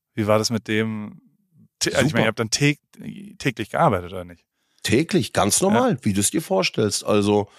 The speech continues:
Speaker 2: wir sind ins Büro morgens gekommen, haben gearbeitet, sind die Sendung durchgegangen, haben uns Sachen überlegt. Ähm, die, die, die Redakteure kamen rein, haben uns die Witze angeguckt, haben Sachen gestrichen. Es war jeden Tag, es war tolles Klima.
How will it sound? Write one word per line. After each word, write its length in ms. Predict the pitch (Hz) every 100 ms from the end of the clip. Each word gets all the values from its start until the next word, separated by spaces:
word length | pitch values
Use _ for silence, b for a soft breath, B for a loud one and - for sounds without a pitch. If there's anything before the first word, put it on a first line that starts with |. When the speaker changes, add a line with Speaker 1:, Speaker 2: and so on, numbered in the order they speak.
| b b
Speaker 2:
wir 100 | 101
sind 120 | 104
ins 160 | 90
Büro 320 | - 87 82 190
morgens 380 | 180 170 160 -
gekommen, 380 | 151 160 156 151 b b
haben 180 | 87 85
gearbeitet, 640 | - 135 151 151 147 -
sind 200 | - 98
die 60 | 95
Sendung 340 | 92 147 151
durchgegangen, 580 | 143 143 - 131 135 135
haben 140 | 101
uns 100 | 92
Sachen 260 | - 123 -
überlegt. 540 | 127 131 127 127 - _ B B B
Ähm, 520 | 107 101 98 92 82
die, 320 | - 90 87 82
die, 300 | 92 85 85
die 140 | 80
Redakteure 520 | 78 69 - 165 156
kamen 240 | 131 135 131
rein, 500 | 120 127 123 120 120
haben 120 | -
uns 120 | 131 -
die 120 | 90
Witze 240 | 135 -
angeguckt, 440 | 110 127 113 123 -
haben 100 | 92
Sachen 240 | 90 -
gestrichen. 520 | 90 - 139 135 135 131 b b
Es 100 | b -
war 140 | 80
jeden 540 | - 90 147 247 262 240
Tag, 280 | - 165 165
es 160 | - -
war 200 | 98 90 b b b b -
tolles 480 | - 127 170 202 -
Klima. 640 | - 143 170 170 156 151